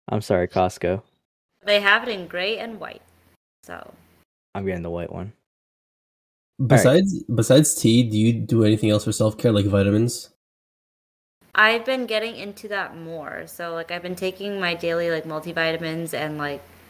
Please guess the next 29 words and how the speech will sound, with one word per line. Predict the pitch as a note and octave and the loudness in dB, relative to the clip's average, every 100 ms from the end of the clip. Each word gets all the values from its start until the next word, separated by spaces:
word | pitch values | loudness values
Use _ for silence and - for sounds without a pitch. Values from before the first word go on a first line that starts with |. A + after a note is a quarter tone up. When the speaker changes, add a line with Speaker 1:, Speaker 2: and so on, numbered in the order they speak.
| - | -10
Speaker 2:
a | D#3+ | -6
probiotic | - E3 E3 D3+ C#3+ D3+ D#3 | 0 2 4 2 0 -2 -4
supplement | E3+ E3+ E3+ E3 | -6 -6 -6 -6
because | D3+ - | -6 -10
I | D3 | -10
feel | D3 | -4
like | D3+ D3+ | -4 0
I | |
don't | D3 D3 | -2 0
get | D3+ | -2
enough | D3 D3 | -2 -2
probiotics | D3+ D3 C#3+ C#3 C#3+ - | -2 0 0 0 -2 -6
in | |
my | C#3+ | -8
diet. | C3 C3+ C#3 D3+ D3 - - - - | -4 -2 0 -2 -4 -12 -20 -20 -2
Um, | - D3 C3+ A2+ A2 - - - _ | 4 4 2 -4 -14 -18 -20 -20 _
that's | D#3 D#3 - | 0 0 0
one | D#3+ | -2
thing. | E3 E3 | 2 2
And | D#3+ | 2
then | D#3+ | 0
I | |
take | D#3 F3 | 0 -2
a | D#3+ | -2
separate | D3+ D#3 D3+ | -4 -4 -2
vitamin | C#3+ C#3+ C#3 | -2 -2 -6
D | C#3 | -6
supplement | C3+ C3 B2+ B2+ C#3 | -8 -12 -12 -12 -12
because | - C3+ B2+ C3 - | -12 -12 -12 -12 -18